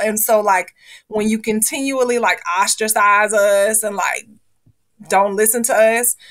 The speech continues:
you get things like many of the Black men are, like, leaving because they don't feel heard. They don't feel like there is a Black agenda that folks are, you know, wanting to push. And so here we are now. And so it's the same thing, like, in the legislature.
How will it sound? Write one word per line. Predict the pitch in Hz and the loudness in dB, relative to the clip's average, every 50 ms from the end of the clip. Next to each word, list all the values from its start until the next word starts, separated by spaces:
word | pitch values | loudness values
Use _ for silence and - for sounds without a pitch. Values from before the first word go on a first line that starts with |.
| - - _ _ | -20 -20 _ _
you | 208 208 226 240 208 | -6 -2 -2 -2 0
get | 196 247 285 320 480 - | 0 0 0 0 0 -2
things | - 233 233 226 226 220 214 226 | 0 0 0 0 0 -2 -2 0
like | 214 190 185 196 190 185 | 2 2 2 2 0 -2
many | 180 180 180 185 196 202 208 208 208 | -6 -10 -8 -6 -6 -4 -4 -2 -2
of | 208 202 | -2 -2
the | 196 190 | -4 -4
Black | 180 190 208 220 214 196 190 | -2 0 0 0 0 -2 -2
men | 196 226 269 302 277 254 247 240 233 233 214 | -4 -4 -2 -2 -2 -2 -2 -2 -2 -2 0
are, | 185 185 190 185 | 0 0 0 0
like, | 190 180 180 180 190 190 190 | 2 2 0 0 0 -4 -6
leaving | 185 185 226 262 320 349 311 226 220 214 214 214 | -4 -4 -4 -2 -4 -4 -2 -2 0 0 0 -2
because | 202 208 208 - 233 214 202 190 | -2 -4 -4 -2 -2 -2 0 0
they | 202 202 | 0 0
don't | 208 214 214 214 220 | 2 2 2 0 -2
feel | - 247 240 240 240 233 | -4 -2 0 0 0 0
heard. | 220 233 262 302 285 208 175 175 175 175 175 | 2 2 2 2 2 2 2 0 -2 -2 -4
They | 180 185 | -4 -2
don't | 185 190 202 202 - | -2 -2 -4 -4 -2
feel | 226 226 220 | -2 -2 2
like | 220 202 208 202 196 | 2 0 0 0 -2
there | 202 208 208 | -2 0 0
is | 208 196 | 0 -2
a | 202 185 | -4 -4
Black | 185 180 180 190 190 190 | -4 -2 0 0 -2 -2
agenda | - 185 165 185 196 214 214 190 185 170 | -6 -10 -8 -6 -6 -4 -4 -2 -2 -2
that | 170 165 160 165 - | -2 -2 -4 -4 -4
folks | 202 180 190 - - 196 | -4 -6 -6 -6 -4 -2
are, | 185 175 180 180 - _ - - - - _ | -2 -2 -2 -2 -4 _ -18 -20 -20 -20 _
you | - 214 220 | -4 -2 0
know, | 214 196 190 | 2 2 2
wanting | 190 190 202 202 196 190 190 196 | 0 2 2 0 0 0 -2 -4
to | 190 - 208 - | -4 -6 -6 -8
push. | - - 370 392 269 170 - - - - - - _ _ - - _ _ - | -8 -4 -2 -2 -2 -2 -2 -4 -6 -8 -8 -12 _ _ -20 -20 _ _ -4
And | 190 214 208 214 | -4 -2 -2 0
so | 208 - 208 196 196 202 202 | 0 0 2 0 0 -2 -4
here | 196 220 220 233 233 | -4 -2 -2 -2 -2
we | 233 226 220 | -2 -2 -2
are | 208 202 214 208 208 208 | 0 2 2 2 0 0
now. | 208 208 208 202 185 170 151 160 160 175 | 0 0 0 0 0 0 0 -2 -4 -4
And | 185 190 | -4 -4
so | - 202 220 | -2 -2 -2
it's | 285 320 - | -2 -2 -2
the | 330 294 | -4 -2
same | - 277 254 254 269 277 269 | 0 0 0 0 -2 -4 -4
thing, | 269 262 277 269 262 254 240 | -2 -2 0 -2 -2 -4 -2
like, | 220 196 202 208 | -2 -2 -2 -2
in | 208 208 | -4 -6
the | 214 214 | -4 -2
legislature. | 220 226 226 202 190 - - 165 - 101 - - - - - - 247 | -2 -2 -2 -2 -4 -6 -6 -6 -10 -12 -14 -16 -16 -16 -16 -18 -20